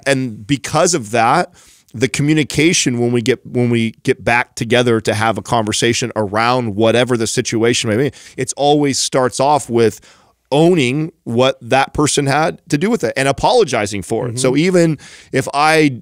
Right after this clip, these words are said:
Speaker 1: did something bad, we separate, we go different directions, we get back together, the way she starts the conversation is always apologizing for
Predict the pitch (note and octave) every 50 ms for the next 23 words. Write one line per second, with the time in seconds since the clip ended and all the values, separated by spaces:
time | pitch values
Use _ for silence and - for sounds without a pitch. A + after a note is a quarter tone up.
0 | - C3 - D#3 D#3 B2+ - E3 D3 D3 C3 G#2 - C#3+ C#3 D3 D3 C3 B2 C3
1 | A#2+ - - D#3 C3+ - C#3 C#3 C3+ C3 C#3 C3 C3+ B2+ A#2 C3 C#3+ C3 - -
2 | A2+ A#2+ A#2+ B2+ A#2+ - C3 A#2+ - A#2+ G#2 C3 C#3+ C#3 C3+ B2+ B2+ A#2 - -
3 | - - - - - B2+ B2 C#3 C#3 B2+ - - C#3 - - - - C#3+ C#3 B2+
4 | - C3+ - - C#3 C3 A#2 A#2 G#2+ - C#3 D3 D#3+ - - C3 A#2+ B2 C3 B2+
5 | C3+ D3 D#3+ D#3+ C3 C3+ - - - - D3+ D#3+ D#3 D3+ C3+ - C3 B2 A#2+ A#2+
6 | B2+ B2+ A#2+ - - A#2+ B2 B2 -